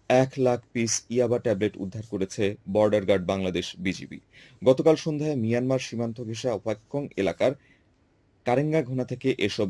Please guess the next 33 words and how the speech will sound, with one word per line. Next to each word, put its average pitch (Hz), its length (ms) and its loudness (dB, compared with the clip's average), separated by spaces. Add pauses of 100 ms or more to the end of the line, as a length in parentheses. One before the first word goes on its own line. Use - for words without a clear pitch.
ইয়াবা 110 280 2
উদ্ধার 101 320 -2
করে 101 220 0
বিজিবির 92 480 -4
টহল 101 260 -2
দল। - 220 -8 (920)
বিজিবির 147 440 4
দেওয়া 165 160 6
তথ্য 156 320 0
মতে, 123 280 2
গোপন 123 300 0
সংবাদের 123 460 0
ভিত্তিতে 113 380 -4
ওয়াক্কং 117 460 -2
সীমান্তে 98 600 -4 (120)
এলাকায় 101 400 -2
অবস্থান 107 460 -6
নেয় 110 240 -2 (100)
বিজিবির 98 600 -6
সদস্যরা। - 580 -6 (460)
এ 147 40 0
সময় 127 360 0 (300)
মিয়ানমার 156 480 4
থেকে 151 340 -2
এক 104 280 0
ব্যক্তিকে 110 420 -4
বাংলাদেশে 110 520 -2
প্রবেশ 131 360 -4
করতে 127 300 -4
দেখে 110 240 -6
তাকে 107 240 -6
ধাওয়া 104 240 0
করলে 127 300 -2